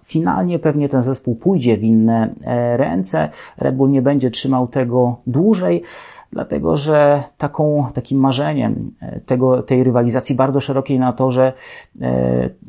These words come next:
to właśnie, e, czy ta rywalizacja tak szeroko była marzeniem Dietricha Mateschitza, którego już nie ma. Te nowe władze w Red Bullu na pewno nie będą chciały iść z tym tak szeroko. Jeden zespół, myślę, że w zupełności im wystarczy. Limity, ograniczenia,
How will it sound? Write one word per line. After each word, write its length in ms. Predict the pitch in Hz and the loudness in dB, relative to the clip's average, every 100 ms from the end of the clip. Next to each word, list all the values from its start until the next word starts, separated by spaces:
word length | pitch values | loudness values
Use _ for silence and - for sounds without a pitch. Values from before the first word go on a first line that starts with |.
| - | -4
to 200 | 165 156 | 0 0
właśnie, 440 | 135 127 - 127 | 2 0 2 0
e, 600 | 120 120 120 117 123 123 120 | 0 -2 -2 -2 -2 -4 -4
czy 140 | - | -4
ta 160 | 113 127 | 0 0
rywalizacja 520 | 127 123 127 160 147 | 2 2 0 -2 -2
tak 140 | 123 | -4
szeroko 320 | - 143 160 147 | -4 -2 -2 -2
była 180 | 180 | -2
marzeniem 340 | 165 156 160 151 | 0 0 0 -2
Dietricha 320 | 143 151 151 | -2 -4 -2
Mateschitza, 480 | 147 143 139 139 135 | -4 -4 -6 -6 -8
którego 320 | - 143 139 | -2 2 4
już 340 | 135 131 - | 4 2 -2
nie 160 | 131 143 | 0 2
ma. 120 | 123 | 2
Te 180 | 113 131 | 2 0
nowe 500 | 127 190 220 151 127 - - - - | 0 2 4 4 2 -2 -14 -20 -6
władze 640 | 120 160 147 139 131 123 | 0 0 0 2 2 0
w 120 | 120 131 | -4 -2
Red 300 | 131 131 123 | 0 2 0
Bullu 200 | 131 123 | 0 0
na 100 | 117 | 0
pewno 280 | 127 127 | 0 2
nie 120 | 127 120 | 2 2
będą 180 | 120 | 2
chciały 300 | 120 - 120 | 0 0 0
iść 100 | 120 | 0
z 40 | - | 0
tym 140 | 127 | 0
tak 160 | 120 117 | 0 -2
szeroko. 300 | 127 123 - | 0 0 4
Jeden 320 | 143 175 170 | 4 4 0
zespół, 360 | 156 156 147 117 | -2 -2 -2 0
myślę, 260 | 135 139 127 | -2 -2 0
że 100 | 123 | 0
w 60 | |
zupełności 840 | 120 117 123 127 131 - 127 113 123 | 0 0 2 4 2 0 -2 2 4
im 160 | 127 131 - - - - | 6 4 -4 -16 -16 -6
wystarczy. 960 | 117 123 - - 104 185 - 185 175 175 - - - - - _ _ | 2 2 2 2 2 2 0 2 0 -2 -12 -20 -20 -20 -20 _ _
Limity, 720 | - 170 196 220 202 160 151 | 4 6 6 4 4 4 4
ograniczenia, 1080 | 151 151 160 165 160 170 175 170 156 147 127 | 4 2 2 0 -2 -2 -2 0 2 2 0